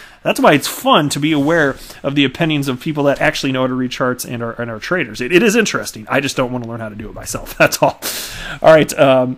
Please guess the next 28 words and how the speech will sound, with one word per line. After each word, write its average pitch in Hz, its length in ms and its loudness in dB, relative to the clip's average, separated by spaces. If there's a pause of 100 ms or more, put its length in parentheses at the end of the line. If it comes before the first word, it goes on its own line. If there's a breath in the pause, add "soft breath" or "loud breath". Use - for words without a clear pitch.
(140)
now 170 220 8
here's 254 280 2
a 226 60 -4
tweet 226 260 0
from 151 180 -2
Glassnode. 151 480 6
Check 127 200 -2
this 269 180 0
out. - 160 -6
This 120 160 -8
is 135 100 -4
also 214 280 2
interesting. 113 420 -10 (680 loud breath)
"Historically, - 720 0 (680)
when 143 240 2
Bitcoin 262 360 2
has 202 120 4
approached 190 440 0
local 170 420 4
or 170 240 2
global 139 480 0
tops, 156 560 0 (160)
we've 151 220 0
seen 151 300 0
increased 208 640 -2
deposits 180 600 -2
to 156 140 2
exchanges 139 760 -4